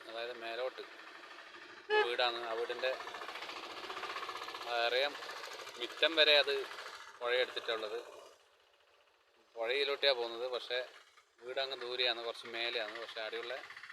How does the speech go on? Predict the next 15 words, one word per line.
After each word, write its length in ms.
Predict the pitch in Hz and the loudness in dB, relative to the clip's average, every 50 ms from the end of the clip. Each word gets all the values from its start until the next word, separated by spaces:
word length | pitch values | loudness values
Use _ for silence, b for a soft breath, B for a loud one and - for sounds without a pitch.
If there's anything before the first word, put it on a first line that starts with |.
| - - - - - - _ _ _ _ _ _ _ _ _ _ - | -16 -16 -16 -18 -20 -20 _ _ _ _ _ _ _ _ _ _ -10
ഇലക്ട്രിസിറ്റി, 440 | 117 113 - - 127 120 - 127 127 120 | -10 -10 -10 -14 -14 -16 -12 -10 -8 -6
ഇവരെ 180 | 117 117 120 123 120 107 - - | -4 -2 -2 -2 -4 -4 -6 -4
കറണ്ട് 340 | 120 113 110 110 113 113 127 123 127 | -4 -4 -4 -4 -6 -8 -6 -4 -4
ലൈനും 320 | 117 117 117 120 123 110 101 _ _ _ _ _ _ _ 113 | -4 -4 -6 -8 -10 -14 -16 _ _ _ _ _ _ _ -16
തെങ്ങും 300 | 113 110 113 120 123 120 110 | -16 -14 -14 -12 -8 -8 -8
എല്ലാം 180 | 107 110 117 120 120 | -6 -8 -8 -8 -8
കൂടി 160 | 120 127 131 - - _ _ _ _ _ _ _ _ _ _ _ _ _ _ _ _ _ _ _ _ _ _ _ | -10 -10 -12 -16 -20 _ _ _ _ _ _ _ _ _ _ _ _ _ _ _ _ _ _ _ _ _ _ _
പുഴയിലേക്ക് 440 | 113 110 113 113 117 117 113 - 123 120 | -8 -8 -6 -4 -4 -6 -8 -8 -10 -10
വീണതായത്. 400 | 113 107 110 107 104 101 92 90 _ _ _ _ _ _ _ _ _ _ _ _ _ _ _ _ _ _ _ _ _ _ _ _ _ _ _ _ _ _ _ _ _ _ _ _ _ _ _ _ | -10 -10 -10 -12 -12 -14 -14 -18 _ _ _ _ _ _ _ _ _ _ _ _ _ _ _ _ _ _ _ _ _ _ _ _ _ _ _ _ _ _ _ _ _ _ _ _ _ _ _ _
രണ്ട് 140 | 113 110 113 117 | -16 -16 -14 -14
മൂന്ന് 140 | 120 127 | -12 -14
ദിവസം 180 | 131 127 - 131 135 | -16 -16 -18 -16 -14
മുന്നേ 180 | 131 131 131 131 - | -10 -10 -10 -10 -8
സംഭവിച്ചത്. 560 | 127 120 110 104 113 110 - - 110 101 95 110 - - _ _ _ _ _ _ _ _ _ _ _ _ _ _ _ _ _ _ _ _ _ _ _ _ _ _ _ _ _ _ _ _ _ _ _ _ _ _ _ _ _ _ _ _ _ _ _ _ _ _ _ _ _ _ _ _ _ _ _ _ _ _ _ _ _ _ _ _ _ _ _ _ | -10 -10 -6 -4 -6 -6 -4 -8 -10 -10 -12 -16 -20 -20 _ _ _ _ _ _ _ _ _ _ _ _ _ _ _ _ _ _ _ _ _ _ _ _ _ _ _ _ _ _ _ _ _ _ _ _ _ _ _ _ _ _ _ _ _ _ _ _ _ _ _ _ _ _ _ _ _ _ _ _ _ _ _ _ _ _ _ _ _ _ _ _
എല്ലാം 180 | _ 113 120 120 | _ _ -20 -10